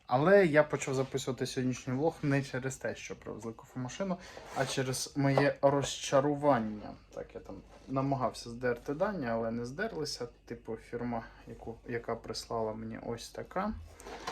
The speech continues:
е, Twenty five. І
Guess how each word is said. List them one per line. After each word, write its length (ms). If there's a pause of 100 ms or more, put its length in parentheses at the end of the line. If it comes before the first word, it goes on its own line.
(600)
е, 40
Twenty 640 (100)
five. 240 (1600)
І 460